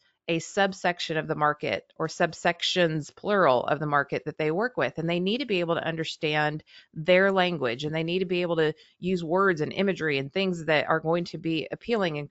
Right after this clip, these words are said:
again, create that emotional connection with them. So getting super clear on whether it's demo-, the, the, uh, geographic area that applies to the demographics, or it could be,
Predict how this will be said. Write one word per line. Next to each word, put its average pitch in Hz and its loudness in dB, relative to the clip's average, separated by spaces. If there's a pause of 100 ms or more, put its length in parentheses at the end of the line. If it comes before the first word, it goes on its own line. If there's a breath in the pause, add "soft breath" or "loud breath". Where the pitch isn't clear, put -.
again, 165 0
create 147 -2
that 147 0
emotional 147 -4
connection 180 -6
with 127 -4
them. - -2 (240 loud breath)
So 233 -2
getting 294 0
super 240 -6
clear 208 0
on 147 2 (280)
whether 156 2
it's 123 -8
demo-, 127 -6 (240)
the, 151 -2
the, 127 -2 (120)
uh, 135 -6 (220)
geographic 165 0
area 208 0
that 185 2
applies 196 0
to 202 -6
the 185 -4
demographics, 185 0
or - -2
it - -6
could 160 -8
be, 139 -2